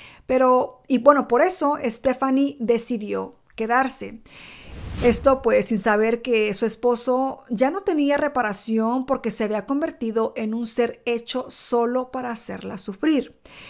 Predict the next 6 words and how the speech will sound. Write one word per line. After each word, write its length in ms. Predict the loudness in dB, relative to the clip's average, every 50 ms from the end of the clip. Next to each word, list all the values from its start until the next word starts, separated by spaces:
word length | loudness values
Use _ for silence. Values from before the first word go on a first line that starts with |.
| -20 -20 -18 -4
Ella, 340 | 4 4 4 6 6 4 4
esperanzada 920 | 2 0 0 -2 -2 -2 -2 -2 -2 2 4 4 4 6 4 4 2 2
porque 260 | 0 -2 -2 -2 -4
las 240 | -4 -4 -4 -6 -8
cosas 420 | -4 -4 -4 0 0 0 0 0 -2
mejoraran, 680 | -4 -4 -4 -4 -4 -2 0 2 2 4 2 2 0